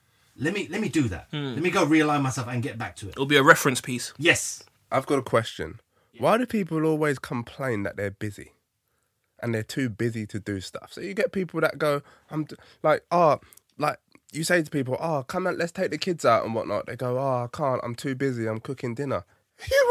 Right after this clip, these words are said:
Speaker 3: what? <laughs> You what? "I'm too busy. I'm cleaning the house." You what?
Speaker 1: I-, is it? Do you feel that's like, uh, it's an excuse 'cause they don't actually want to do what they're a-, what they're being asked of them?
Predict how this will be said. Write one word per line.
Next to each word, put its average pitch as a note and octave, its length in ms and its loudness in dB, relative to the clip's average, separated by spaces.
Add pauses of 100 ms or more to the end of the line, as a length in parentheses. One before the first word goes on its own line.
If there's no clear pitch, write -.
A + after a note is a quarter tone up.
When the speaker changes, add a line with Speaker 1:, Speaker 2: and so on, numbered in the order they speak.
(380)
Speaker 3:
what? - 100 -18
<laughs> - 0 - (640)
You G4 540 12
what? A4 240 10 (520)
"I'm D3 140 4
too F3+ 200 2
busy. C#3+ 240 2
I'm C3 120 2
cleaning D3 300 -6
the C#3+ 100 0
house." C3 420 -2
You C5 200 8
what? A#4+ 240 12 (360)
Speaker 1:
I-, - 180 -18
is F#3 160 -2
it? D3 220 -6
Do F3+ 80 -4
you G#3+ 100 0
feel G#3 160 -2
that's F3 220 -2
like, D#3+ 300 -4
uh, B2 240 -8 (720)
it's B2+ 160 -8
an C3+ 80 -6
excuse C3 600 -2
'cause A2+ 200 -6
they A2 100 -2
don't A#2 260 -4
actually G2 360 -6
want A2+ 240 -4
to A2+ 60 -6
do B2 140 -2
what A2+ 220 -4
they're A2 160 -6
a-, A#2 280 -6
what C3 240 -6
they're C3 100 -2
being C#3 280 0
asked C#3 280 -4
of A2+ 160 -2
them? D#2+ 200 -14